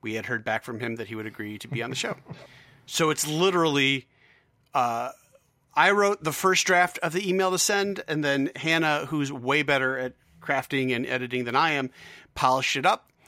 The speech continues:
I mailed it off. It was a total team effort, too,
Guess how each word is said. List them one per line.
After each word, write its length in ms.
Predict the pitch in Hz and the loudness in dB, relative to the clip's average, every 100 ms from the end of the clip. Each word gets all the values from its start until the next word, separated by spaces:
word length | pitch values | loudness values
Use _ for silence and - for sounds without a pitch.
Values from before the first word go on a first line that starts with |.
| - _ | -20 _
I 80 | - | -8
mailed 380 | 110 120 127 123 | -4 -2 -2 0
it 80 | 131 | 2
off. 480 | 180 220 - - - _ _ _ _ _ _ _ - | 2 2 -4 -16 -20 _ _ _ _ _ _ _ -4
It 60 | |
was 180 | 175 170 | 0 2
a 100 | 170 | 2
total 320 | - 214 202 | 4 2 2
team 280 | - 180 170 | 0 0 2
effort, 300 | 185 - 135 | 2 0 -4
too, 300 | - 190 | -4 -4